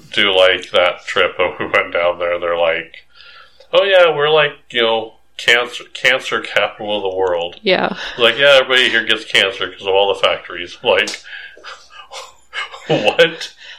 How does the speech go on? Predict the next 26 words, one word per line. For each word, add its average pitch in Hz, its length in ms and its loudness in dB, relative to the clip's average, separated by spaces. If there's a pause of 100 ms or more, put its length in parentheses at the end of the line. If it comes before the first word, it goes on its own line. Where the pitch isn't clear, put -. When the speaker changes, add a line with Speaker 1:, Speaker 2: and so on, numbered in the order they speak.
(120)
Speaker 2:
Like, 175 180 -10 (220)
way 208 720 2
to 220 100 2
be 220 200 0
proud 156 340 2
there. - 340 -2
<laughs> - 40 -2 (120)
Speaker 1:
Right. 90 500 2
So 92 720 2 (640)
we 135 180 2
get, 117 340 4
we 107 120 -2
pick 104 240 -6
up - 360 0 (400)
my 98 140 4
father's 85 460 -2
old 80 240 -8
car, 78 400 -2
Speaker 2:
Mm-hmm. 185 200 -4
Speaker 1:
and 175 200 0
then 92 100 -2
we're 90 180 -4
coming 92 380 -4
back, 82 480 -4 (100)
and, 85 380 -8
uh, 80 360 -6